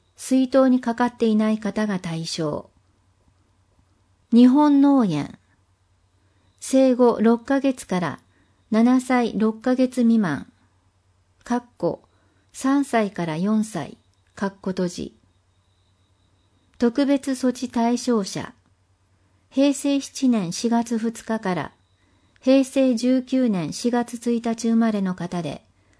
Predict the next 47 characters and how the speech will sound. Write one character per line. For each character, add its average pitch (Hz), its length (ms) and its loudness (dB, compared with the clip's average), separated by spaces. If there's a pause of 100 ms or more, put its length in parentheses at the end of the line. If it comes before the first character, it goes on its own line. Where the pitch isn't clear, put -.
(400)
二 233 160 4
十 269 160 0
歳 233 320 -2
の 208 140 -2
誕 226 300 0
生 247 220 0
日 208 140 0
の 175 160 -2
前 214 160 0
日 214 320 -2
ま 214 160 0
で 214 100 -4
の 165 160 -4
間。 139 420 -12 (2250)
不 - 120 -20
活 269 300 0
化 254 140 -2
ポ 247 180 -2
リ 185 180 0
オ。 - 160 -6 (1300)
生 262 380 2
後 247 240 2
三 262 320 2
ヶ 285 140 0
月 277 260 -2
か 196 140 -4
ら 180 200 -4 (340)
七 240 300 4
歳 262 260 0
六 247 200 0
ヶ 269 160 -2
月 262 240 -2
未 254 160 6
満 226 280 4
で、 165 280 -4 (420)
三 262 300 0
種 240 160 -4
混 208 340 -2
合、 185 320 -2 (380)
ポ 247 140 4
リ 262 120 2
オ 269 140 2
ワ 269 120 0
ク - 120 -20
チ 214 200 -4
ン 185 160 -2
を 175 200 -2